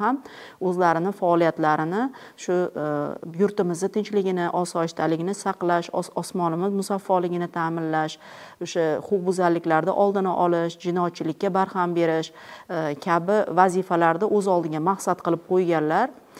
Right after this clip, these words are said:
Lekin, e, mana shu, e, olib borilayotgan ishlar to'g'risida, e, xalqni oldida hisob berishi,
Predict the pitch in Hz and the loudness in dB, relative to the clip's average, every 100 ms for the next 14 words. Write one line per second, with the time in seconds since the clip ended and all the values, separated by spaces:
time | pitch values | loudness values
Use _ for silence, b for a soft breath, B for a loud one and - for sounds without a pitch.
0 | B B - 170 208 226 214 - 160 160 | B B 0 2 4 2 0 -2 -4 0
1 | 180 190 190 240 220 - 165 156 151 151 | 2 2 2 4 4 4 2 2 0 -2
2 | - 170 202 190 185 175 175 175 - 196 | 0 2 4 4 4 4 4 2 0 -2
3 | 156 180 - 190 185 170 - 170 208 190 | -2 -4 -4 2 4 4 -2 0 4 4
4 | 180 - 165 196 277 - B B B B | 2 -2 0 0 0 -4 B B B B
5 | 160 156 151 - 185 190 - - 220 208 | -6 -4 -6 0 2 2 2 6 8 8
6 | 185 170 151 - - 185 180 180 175 165 | 6 4 2 -2 4 4 4 4 4 2
7 | 214 | 0